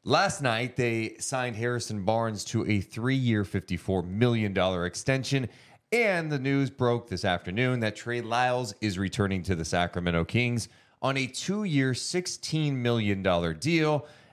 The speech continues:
And they're losing Chimezie Metu, who leaves the Sacramento Kings to sign a free agent deal with the Phoenix Suns.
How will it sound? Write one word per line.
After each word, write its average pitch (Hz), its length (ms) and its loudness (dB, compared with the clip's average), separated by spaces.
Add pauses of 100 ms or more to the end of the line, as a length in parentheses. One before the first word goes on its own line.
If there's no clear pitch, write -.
(220)
And 147 560 2
they're 123 220 2
losing 110 380 2
Chimezie 127 340 2
Metu, 117 540 0
who 101 160 2
leaves 127 460 2
the 98 80 -2
Sacramento 92 480 0
Kings 107 340 -4
to 101 100 -4
sign 104 400 0
a 92 40 0
free 123 420 -2
agent 107 340 0
deal 85 460 0 (280)
with 98 320 -2
the 92 120 0
Phoenix - 720 -2
Suns. 80 600 -2